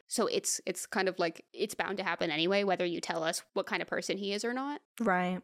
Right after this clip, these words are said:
Speaker 2: I don't know if I would rewatch the first one, but I am gonna go see the second one, knowing it's a musical with Lady Gaga. I'm gonna go see
Speaker 1: Yeah.
Speaker 2: it. Slay. <laughs>
Speaker 1: Dude, that's my Joker.
Speaker 2: Yeah, exactly, exactly.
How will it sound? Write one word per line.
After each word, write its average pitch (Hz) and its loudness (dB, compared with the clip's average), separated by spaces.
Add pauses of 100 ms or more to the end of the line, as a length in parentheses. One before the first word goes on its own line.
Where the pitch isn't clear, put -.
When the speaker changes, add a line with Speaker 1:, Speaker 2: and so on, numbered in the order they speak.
(120)
Speaker 2:
I 240 4
don't 311 4
know 320 4
if 269 0
I 226 6
would 180 4
rewatch 175 2
the 202 2
first 202 2
one, 214 6
but 196 0
I 180 2
am 170 2
gonna 185 4
go 170 4
see 165 0
the 160 2
second - -2
one, 196 4
knowing 170 4
it's 175 0
a 170 2
musical 180 2 (120)
with 190 2
Lady 170 6
Gaga. 185 2
I'm 185 2
gonna 165 2
go 156 -2
see 160 2
Speaker 1:
Yeah. 160 6
Speaker 2:
it. - -4 (200)
Slay. 180 0
<laughs> - -16 (540)
Speaker 1:
Dude, 262 2
that's 320 4
my 220 4
Joker. 170 -2
Speaker 2:
Yeah, 254 2
exactly, 226 2
exactly. 196 2